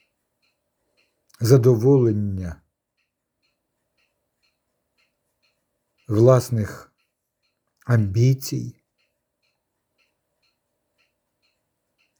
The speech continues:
утвердження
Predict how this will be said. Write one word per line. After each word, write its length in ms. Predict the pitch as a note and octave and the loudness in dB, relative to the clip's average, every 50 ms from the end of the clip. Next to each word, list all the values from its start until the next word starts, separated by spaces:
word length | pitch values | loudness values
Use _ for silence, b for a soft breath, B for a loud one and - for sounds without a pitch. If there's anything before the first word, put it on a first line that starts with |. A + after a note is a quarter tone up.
| _ _ _ _ _ _ _ _ _ _ _ _ _ _ _ _ _ _ _ _ _ | _ _ _ _ _ _ _ _ _ _ _ _ _ _ _ _ _ _ _ _ _
утвердження 1200 | - D3 C3+ - - A#2 B2 D3 D3+ C#3 B2 A2+ A2 B2 A#2+ A#2 A2+ A2 A2 A2 G#2+ G#2 G2 G2 | 0 0 0 2 2 2 4 4 4 4 0 -2 -2 -2 -2 -2 -2 -2 -2 -2 -4 -4 -6 -8